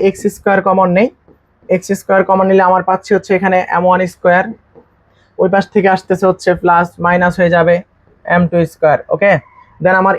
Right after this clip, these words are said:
এক্স ওয়াই যুক্ত পদ আছে কয়টা? এক্স ওয়াই যুক্ত পদ আছে, এক্স ওয়াই যুক্ত পদ আছে এখানে একটা, এবং আমার এক্স ওয়াই যুক্ত পদ আছে এখানে একটা, আচ্ছা,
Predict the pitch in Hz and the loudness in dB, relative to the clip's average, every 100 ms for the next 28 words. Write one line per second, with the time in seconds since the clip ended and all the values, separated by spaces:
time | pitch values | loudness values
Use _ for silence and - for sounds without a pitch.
0 | 185 185 220 208 202 208 208 190 185 185 | 0 0 0 2 2 0 0 0 0 -2
1 | 190 185 185 254 - - 185 - 190 185 | 0 2 2 -2 -6 -4 -4 -2 0 0
2 | 180 185 185 180 180 185 185 180 - - | 0 0 2 0 0 0 0 0 -8 -6
3 | - - - - - - - - - - | -4 -2 -4 -4 -8 -8 -12 -2 -2 0
4 | - - - - - - - - - - | -4 -8 -12 -6 -6 -6 -10 -10 -16 -20
5 | - - - - - - - - - - | -20 -10 -2 2 2 0 -4 -4 -4 -8
6 | - _ - - - _ - 196 - 202 | -14 _ -20 -20 -20 _ -2 -2 2 0
7 | 202 208 190 185 185 - 196 190 185 190 | 2 0 0 0 0 0 0 0 0 0
8 | 185 - 208 277 - _ _ - _ _ | 0 0 -2 -2 -8 _ _ -20 _ _
9 | - - - _ - _ - 180 190 185 | -20 -20 -20 _ -20 _ -2 2 2 2
10 | 180 185 185 202 185 185 175 175 175 170 | 2 0 0 0 0 0 0 2 0 0
11 | 214 320 - _ _ _ _ _ _ _ | -2 -2 -8 _ _ _ _ _ _ _
12 | _ _ _ 185 185 185 175 - 220 311 | _ _ _ 0 2 0 0 0 -4 -4
13 | _ _ - - _ _ _ _ _ - | _ _ -20 -20 _ _ _ _ _ -4
14 | 170 - | -4 0